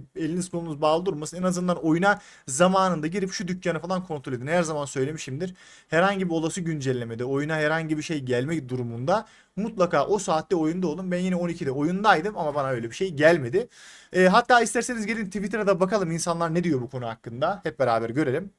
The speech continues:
Şimdi sevgili arkadaşlar, bir tane video gördüm Twitter'da. Giriyoruz. Çocuk altın dagı almış, e, dükkana geldikten sonra ve yirmi beş bin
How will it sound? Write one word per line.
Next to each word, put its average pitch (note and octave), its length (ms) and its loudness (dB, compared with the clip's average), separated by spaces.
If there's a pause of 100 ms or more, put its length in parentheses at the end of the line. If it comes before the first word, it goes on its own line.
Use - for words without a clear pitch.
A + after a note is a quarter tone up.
(280)
Şimdi B3+ 180 -2
sevgili G3+ 360 2
arkadaşlar, C#3+ 600 0
bir A#3 120 0
tane G3 320 2
video F3 580 2
gördüm C#3 500 4 (140)
Twitter'da. D3+ 720 2 (120)
Giriyoruz. G#3 640 2
Çocuk B3 380 -2
altın A3 500 0
dagı C#3+ 240 2
almış, F#3+ 680 6 (360)
e, C#3 320 2
dükkana F3+ 340 0
geldikten C#3 500 2
sonra C#3+ 300 -2
ve B3+ 280 6 (320)
yirmi G#3+ 340 -2
beş B3 220 -2
bin C#4 160 -6